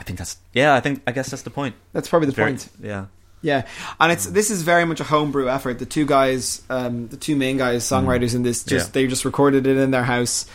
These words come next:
Speaker 1: Yeah.
Speaker 2: home recorded, home produced, and then mastered by, by
Speaker 1: Yeah.
Speaker 2: somebody
Speaker 1: A lot
Speaker 2: else.
Speaker 1: of patience was
Speaker 2: Mm.
Speaker 1: taken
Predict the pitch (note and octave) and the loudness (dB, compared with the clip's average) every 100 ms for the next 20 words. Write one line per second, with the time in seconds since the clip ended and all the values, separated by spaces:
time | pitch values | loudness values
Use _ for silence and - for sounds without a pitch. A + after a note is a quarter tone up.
0 | - C#2 - F3 F#3 E3+ D#3+ D3 C#3+ C#3 | -8 -8 0 2 4 2 2 4 4 2
1 | D#3+ D3+ B2 C3+ C3 C3 B2 B2 B2 A#2+ | -2 -2 -2 -2 -2 -4 0 0 0 -2
2 | C#3 C3 A2+ G#2 A#2 C3 B2 A#2 A2+ A2+ | -2 0 0 0 -2 0 0 4 4 4
3 | A#2 G#2 - G2 - - - _ - G#3 | 2 0 -2 -8 -10 -18 -20 _ -2 4
4 | F#3 G2 G2 G2+ | 4 4 0 -8